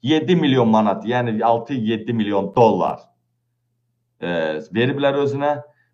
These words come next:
Bir də Göyçayda bir dənə balaca obyektlər var da, rayon yeri balaca. O, onunla dolan.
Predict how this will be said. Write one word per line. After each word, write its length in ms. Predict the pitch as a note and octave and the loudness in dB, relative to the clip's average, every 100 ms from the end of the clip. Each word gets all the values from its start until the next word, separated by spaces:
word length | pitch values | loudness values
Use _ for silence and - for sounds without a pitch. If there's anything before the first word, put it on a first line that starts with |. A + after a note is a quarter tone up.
| _ | _
Bir 220 | E3+ F3+ F#3 | 0 2 2
də 140 | E3 - | -2 -2
Göyçayda 500 | E3 D#3 D3 C3 C#3 B2+ | -2 0 0 0 -2 -2
bir 100 | B2 | -4
dənə 140 | A2 A2 | -2 2
balaca 320 | A#2+ A2+ A#2 | 2 2 0
obyektlər 420 | G#2+ G#2 A2 G#2+ | 0 -4 -2 -2
var 140 | F2+ F2 | -2 0
da, 100 | G#2+ | 0
rayon 340 | G#2 G2+ G2 | 2 0 0
yeri 240 | F2 D#2 C#2+ | -4 -4 -4
balaca. 360 | D#2+ D#2+ E2 | -6 -6 -8
O, 80 | - | -8
onunla 680 | G2 C3 B2 A#2 C3+ D3 C3 G#2+ | -4 0 2 4 4 2 0 -2
dolan. 320 | F#2 D#2+ | -2 -4